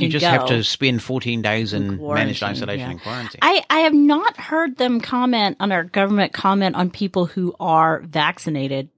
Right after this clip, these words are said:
Speaker 1: like New Zealanders who are vaccinated, if they can travel and come back and not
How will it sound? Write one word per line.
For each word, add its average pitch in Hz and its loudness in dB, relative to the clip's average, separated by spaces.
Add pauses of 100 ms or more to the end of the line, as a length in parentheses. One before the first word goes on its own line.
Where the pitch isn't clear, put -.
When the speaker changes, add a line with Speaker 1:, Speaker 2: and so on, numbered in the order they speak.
Speaker 1:
like 156 -4
New 170 0
Zealanders 143 -4 (540)
who 180 4
are 160 2
vaccinated, 139 -2
if - -10
they 165 0
can 175 -2
travel 151 -2
and 147 -2
come 160 -2
back 143 0 (880)
and 185 2
not 151 4